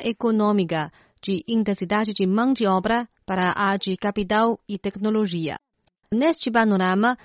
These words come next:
o comércio exterior da China melhorou a sua estrutura com base no crescimento estável,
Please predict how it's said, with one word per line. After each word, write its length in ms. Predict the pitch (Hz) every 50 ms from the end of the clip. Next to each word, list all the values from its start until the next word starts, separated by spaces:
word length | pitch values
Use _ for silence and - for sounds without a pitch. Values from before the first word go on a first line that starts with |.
| - _ _
o 120 | - 214 202
comércio 560 | - 214 214 226 233 247 247 - - 233 214
exterior 580 | 208 208 - - 208 190 196 190 185 185 190
da 160 | 185 190 190 185
China 460 | - - - 220 214 214 220 208 208
melhorou 500 | 208 190 185 185 185 175 196 214 226 -
a 120 | - 226 226
sua 280 | - - 226 220 208
estrutura 800 | 226 220 - - 233 240 208 - 220 202 190 185 175 170 156 -
com 240 | - - 185 180 175
base 360 | 165 185 185 185 190 196 190
no 120 | 180 175 170
crescimento 720 | - 185 185 175 - - - 185 185 196 202 202 202 208
estável, 720 | 202 202 196 - - 247 254 262 254 196 175 170 170 185